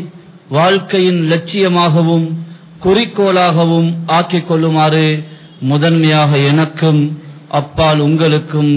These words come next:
தக்குவாவை கொண்டு வசியத்தும் நசீஹத்தும் செய்து கொள்கிறேன். அன்பான அல்லாஹுடைய நல்லடியார்களே, ஒரு நாணயத்துக்கு இரண்டு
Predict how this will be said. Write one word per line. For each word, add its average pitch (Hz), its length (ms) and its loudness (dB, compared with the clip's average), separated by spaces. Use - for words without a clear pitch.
தக்குவாவை 147 600 0
கொண்டு 139 320 0
வசியத்தும் 139 800 0
நசீஹத்தும் 131 720 -2
செய்து 123 280 -2
கொள்கிறேன். 110 440 -4
அன்பான 202 420 2
அல்லாஹுடைய 156 600 0
நல்லடியார்களே, 139 760 -2
ஒரு 165 200 0
நாணயத்துக்கு 190 880 0
இரண்டு 175 460 0